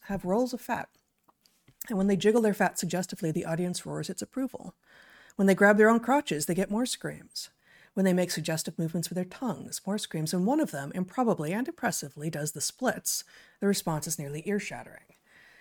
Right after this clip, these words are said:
Other than that one move, though, the obese drag queens demonstrate little in the way of skill. And yet they are adored. After intermission, two amateur drag queens are brought on stage from the audience. They are going to lip sync for your life.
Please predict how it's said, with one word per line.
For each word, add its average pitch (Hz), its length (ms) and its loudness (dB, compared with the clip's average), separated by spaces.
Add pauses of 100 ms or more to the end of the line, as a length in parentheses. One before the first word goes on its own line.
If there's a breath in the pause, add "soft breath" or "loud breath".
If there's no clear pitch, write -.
(220 soft breath)
Other 196 220 6
than 208 140 4
that 185 180 2
one 220 300 4
move, 240 300 2
though, 156 220 -14
the 165 120 0
obese 196 280 0
drag 165 260 0
queens 165 280 -4
demonstrate 165 460 -4
little 202 240 -2
in 151 80 -6
the 143 80 -10
way 156 120 -8
of 156 80 -8
skill. - 500 -6 (580)
And 175 120 -2
yet 143 140 -6
they 165 80 -12
are 165 140 -8
adored. 175 580 -4 (1040 loud breath)
After 208 260 4
intermission, 226 460 6
two 233 180 0
amateur 214 280 2
drag 170 260 2
queens 175 200 0
are 170 60 0
brought 165 180 2
on 165 120 2
stage 156 260 0
from - 140 -4
the 151 80 -2
audience. 147 420 -4
They 180 140 0
are 180 40 4
going 190 220 4
to 185 80 0
lip 208 220 0
sync 156 240 -4
for 233 340 6
your 233 320 8
life. 226 600 4